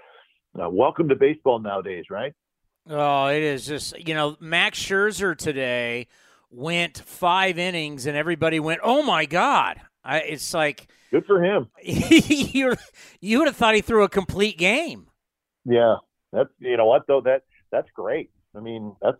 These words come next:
Speaker 1: that's what you need to do. Let's go, you know? I mean, I, I, I like it, the fact that, you know, normal spring training, guys, their first outing, they'll throw one inning. Well, now they're throwing two or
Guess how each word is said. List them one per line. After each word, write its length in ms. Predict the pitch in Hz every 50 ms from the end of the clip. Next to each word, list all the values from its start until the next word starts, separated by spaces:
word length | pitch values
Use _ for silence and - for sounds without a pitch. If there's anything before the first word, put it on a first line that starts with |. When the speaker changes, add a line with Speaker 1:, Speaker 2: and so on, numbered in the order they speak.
| _ -
Speaker 1:
that's 220 | 135 143 143 -
what 100 | 170 156 - -
you 60 | 160
need 160 | 160 170 170
to 60 | 156 147
do. 220 | 123 160 214 220
Let's 220 | 147 123 117 - - -
go, 300 | - 226 165 120 - _ _ _ _ _ _ _ -
you 80 | - 101
know? 280 | 113 131 185 214 185 _ _ _ _ _ _ _ _ _ _ _ _ _ _ - -
I 40 |
mean, 140 | 117 127 127
I, 200 | 135 135 131 95 - - _ - -
I, 80 | - 135 - -
I 100 | 135 156
like 260 | 175 160 165 220 202 -
it, 160 | 151 98 -
the 140 | 131 117 - -
fact 280 | - 123 131 127 -
that, 200 | 131 120 113 113 _ _ _ _ - - - _ _ _ _ -
you 80 | 202
know, 100 | 190 170
normal 420 | 151 139 143 160 190 190 185 143 123
spring 240 | _ - 131 123 117 -
training, 280 | - 127 131 135 127 107
guys, 260 | 117 117 123 127 120 -
their 100 | 113 98 -
first 240 | - 120 113 - -
outing, 280 | 120 113 127 127 110 107
they'll 140 | 110 104 -
throw 180 | - 117 113
one 260 | 92 85 104 107 101 104
inning. 200 | 113 107 - -
Well, 180 | 104 113 131 127
now 200 | - 143 196 214
they're 180 | - 151 123 -
throwing 280 | - 131 135 143 135 127 -
two 100 | - 156
or 120 | 147 123